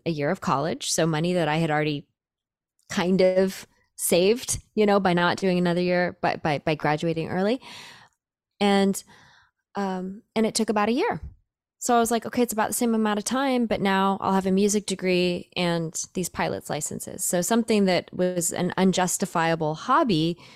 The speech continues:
kind of became an interesting career path because I knew that I could make decent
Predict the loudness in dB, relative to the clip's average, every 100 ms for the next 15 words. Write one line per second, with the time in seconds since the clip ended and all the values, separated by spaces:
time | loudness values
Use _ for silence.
0 | -20 _ _ -4 0 2 2 4 4 4
1 | 2 0 -2 -4 -6 -2 -2 0 0 -2
2 | -4 -4 -2 0 2 2 2 0 -2 -2
3 | 0 -2 _ -2 0 -2